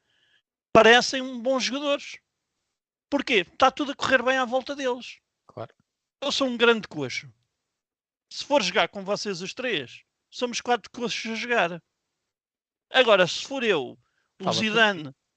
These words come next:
Speaker 1: o Ra-, <laughs> se for eu, o Zidane, o Ronaldinho e
Speaker 2: O Meite.
Speaker 1: o outro qualquer, e o Meite, para citar só grandes jogadores, sim.
Speaker 2: Uhum.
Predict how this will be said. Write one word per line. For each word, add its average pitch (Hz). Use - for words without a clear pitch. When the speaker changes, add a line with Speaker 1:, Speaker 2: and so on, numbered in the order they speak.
Speaker 1:
o 185
Ra-, -
<laughs> -
se -
for 240
eu, 185
o 156
Zidane, 202
o 165
Ronaldinho 190
e 156
Speaker 2:
O 127
Meite. 120
Speaker 1:
o 151
outro 180
qualquer, 196
e 185
o 170
Meite, 165
para 160
citar 170
só 160
grandes 156
jogadores, 151
sim. 160
Speaker 2:
Uhum. 113